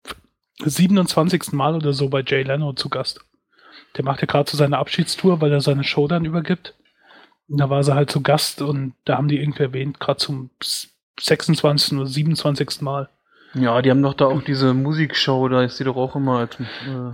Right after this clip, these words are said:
Speaker 2: Ju-, Jurymitglied, ne?
Speaker 1: Ja, und die ist ja auch bei America's Next Topmodel. Ist die ja
Speaker 2: Ja.
Speaker 1: ganz groß und zusammen mit Tim Gunn und da haben die auch irgendwas gewonnen.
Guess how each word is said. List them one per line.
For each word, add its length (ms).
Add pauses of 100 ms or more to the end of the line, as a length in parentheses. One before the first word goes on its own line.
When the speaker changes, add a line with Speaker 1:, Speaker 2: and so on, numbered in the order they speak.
(100)
Speaker 2:
Ju-, 240
Jurymitglied, 800
ne? 160 (340)
Speaker 1:
Ja, 400
und 280
die 60
ist 120
ja 120
auch 100
bei 180
America's 580
Next 300
Topmodel. 500 (1900)
Ist 160
die 60
ja 80
Speaker 2:
Ja. 60
Speaker 1:
ganz 280
groß 380
und 100
zusammen 340
mit 140
Tim 240
Gunn 360
und 320
da 140
haben 160
die 140
auch 100
irgendwas 400
gewonnen. 480